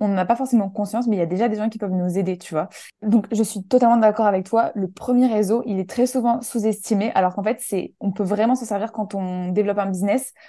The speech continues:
parce que ça va faire jouer le bouche à oreille, en fait. Et ça va faire jouer, euh, bah, tout le réseau de ton réseau. Donc, ça va pas toucher, en fait, que la personne directement.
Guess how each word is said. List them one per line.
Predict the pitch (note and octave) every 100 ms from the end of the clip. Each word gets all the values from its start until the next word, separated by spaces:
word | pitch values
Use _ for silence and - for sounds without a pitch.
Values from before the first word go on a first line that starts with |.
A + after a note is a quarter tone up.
| _
parce | G#3+ F#3
que | -
ça | B3 A3
va | F3+
faire | G3 G3
jouer | A3+
le | A3+
bouche | G#3 G#3+ A3+
à |
oreille, | G3+ G3 F#3
en | E3+
fait. | - -
Et | F#3+
ça | F#3+
va | F#3
faire | F#3+
jouer, | G3+ G#3+ A#3+
euh, | G3 F3+ _ -
bah, | F3+
tout | B3+
le | B3+
réseau | A3 A3+ A3+ A3+ B3+ C4+ _ _
de | G#3
ton | A#3+ B3
réseau. | A#3 A#3+ F#3+ F3+ -
Donc, | G3+
ça | G3+ G3+
va | G#3
pas | C4+
toucher, | C4+ B3 - B3
en | G#3
fait, | G#3 G3+
que | - A#3+ A3+ _ _
la | G3
personne | G3 G#3 G#3
directement. | G#3 G3 G#3+ A3 D4